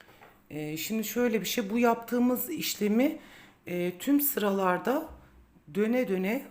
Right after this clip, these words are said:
aynı işlemi yapmaya de-, devam ediyoruz. E, yalnız yapacağımız tek şey, e, bir sıra alta geçtiğimizde şu aradaki mesafe biraz daha büyümüş oluyor. Çünkü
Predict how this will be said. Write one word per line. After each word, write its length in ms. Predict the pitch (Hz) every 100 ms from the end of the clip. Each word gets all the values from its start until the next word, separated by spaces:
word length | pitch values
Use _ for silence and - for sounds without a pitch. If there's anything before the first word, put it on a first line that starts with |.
| -
aynı 300 | 208 240 240
işlemi 400 | 196 196 190 202
yapmaya 420 | 240 202 202 220 220
de-, 360 | 214 - -
devam 360 | 196 196 208 196
ediyoruz. 480 | 151 160 196 269 - - - - -
E, 100 | 170
yalnız 580 | 165 170 214 240 233 196
yapacağımız 580 | 214 214 226 220 220 -
tek 220 | 254 247
şey, 400 | - 262 285 285 - - - -
e, 320 | 165 160 180
bir 60 | 233
sıra 260 | - 226
alta 280 | 220 220 254
geçtiğimizde 920 | 214 220 - - 190 185 175 269 311 -
şu 280 | - - 226
aradaki 420 | 226 220 214 214
mesafe 640 | 202 - 190 185 247 262 - - -
biraz 380 | 285 247 208 185
daha 220 | 196 196
büyümüş 340 | 160 156 147 160
oluyor. 240 | 143 160
Çünkü 420 | 175 165 185 180